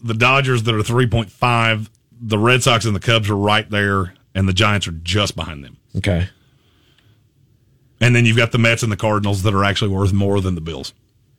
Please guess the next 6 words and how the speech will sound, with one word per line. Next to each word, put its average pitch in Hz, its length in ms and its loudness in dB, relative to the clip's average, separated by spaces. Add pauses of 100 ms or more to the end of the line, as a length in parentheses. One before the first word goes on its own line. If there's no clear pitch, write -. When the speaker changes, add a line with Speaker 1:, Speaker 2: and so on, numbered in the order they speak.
(220)
Speaker 1:
Everybody 95 380 2
else 80 220 -8
is 85 180 -10 (1160)
way 87 320 -4
down 73 180 -14
there. 71 140 -16